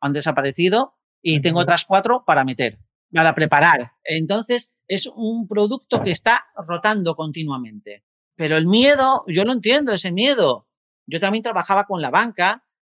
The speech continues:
Speaker 1: trabajaba para B B V A, que ahora es Haya.
Speaker 2: Uf, qué horror, qué dolor de cabeza.
Speaker 1: Pues sí.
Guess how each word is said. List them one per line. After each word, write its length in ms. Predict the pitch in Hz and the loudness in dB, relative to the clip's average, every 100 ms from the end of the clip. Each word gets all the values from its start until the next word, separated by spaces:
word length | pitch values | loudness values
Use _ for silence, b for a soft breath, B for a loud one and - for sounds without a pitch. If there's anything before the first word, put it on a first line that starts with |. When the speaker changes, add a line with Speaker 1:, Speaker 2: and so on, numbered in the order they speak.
| - | -12
Speaker 1:
trabajaba 480 | 139 123 143 151 - | -8 -6 -2 -2 -4
para 120 | 113 | -14
B 80 | 120 | -10
B 160 | 127 123 | -8 -10
V 120 | 113 | -4
A, 180 | 143 160 - | -2 -2 -4
que 80 | 120 | -10
ahora 160 | 117 | -10
es 120 | 113 175 | -4 0
Haya. 300 | 185 - 403 | 4 4 2
Speaker 2:
Uf, 60 | 415 - | -2 0
qué 80 | 220 | 2
horror, 400 | 208 214 220 220 | 4 4 4 4
qué 60 | 220 | 2
dolor 340 | 214 214 208 | 4 2 2
de 120 | 202 | 0
cabeza. 640 | 202 190 214 - - 202 - | 0 0 0 -2 -2 0 0
Speaker 1:
Pues 140 | 160 | -2
sí. 140 | - | 2